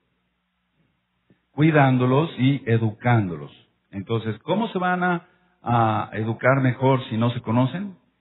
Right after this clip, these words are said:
Entonces, lo primero es conocerlos más, para educarlos mejor. Otro punto importante, lo que ven, lo harán. Lo que ven los hijos,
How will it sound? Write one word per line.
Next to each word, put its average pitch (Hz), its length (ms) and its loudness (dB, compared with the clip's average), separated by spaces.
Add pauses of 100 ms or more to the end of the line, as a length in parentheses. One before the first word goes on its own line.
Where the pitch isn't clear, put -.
(100)
Entonces, 117 220 -4
lo 104 100 -4
primero 123 360 -2
es 170 100 -8
conocerlos 107 680 -4
más, 123 240 2 (680)
para 98 180 -2
educarlos 147 760 0 (280)
mejor. 85 560 -8 (1300)
Otro 127 320 -2
punto 123 260 0
importante, 101 760 -8 (720)
lo 92 300 -2
que 87 240 -6
ven, 165 640 0 (300)
lo 87 260 -4
harán. 82 540 -8 (500)
Lo 90 180 -8
que 85 160 -10
ven 135 220 4
los 143 240 0
hijos, 165 320 -4